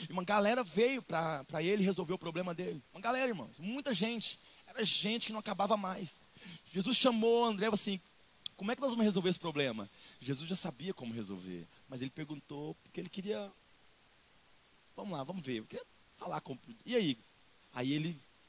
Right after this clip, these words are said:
"Não sei, Senhor, eu não faço ideia." Aí chamou mais um, um, um irmão, assim, "Ó, tem um garotinho aqui que tem cinco pães e dois peixinhos, vírgula, mas isso não é suficiente."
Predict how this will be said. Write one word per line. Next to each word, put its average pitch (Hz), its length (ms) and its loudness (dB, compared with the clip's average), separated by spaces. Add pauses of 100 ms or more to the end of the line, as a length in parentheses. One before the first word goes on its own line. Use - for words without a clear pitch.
(140)
"Não 107 140 -10
sei, - 320 -2
Senhor, 113 400 -4 (160)
eu 113 60 -12
não 117 100 -8
faço 110 260 -8
ideia." 160 420 -4 (540)
Aí 170 180 0
chamou 196 360 4
mais 196 300 2
um, 196 40 -4
um, 185 880 -10
um 180 60 -2
irmão, 185 240 2
assim, 202 160 2
"Ó, 262 160 4
tem 240 140 0
um 226 60 -2
garotinho 226 380 2
aqui 208 160 -2
que 220 100 -4
tem 233 280 2 (260)
cinco 254 520 2
pães 240 680 0 (220)
e 185 60 -4
dois 220 400 2
peixinhos, 135 720 -2 (380)
vírgula, 117 520 2 (180)
mas 131 300 0
isso 147 240 0
não 208 300 -2
é 208 80 0
suficiente." 196 520 -2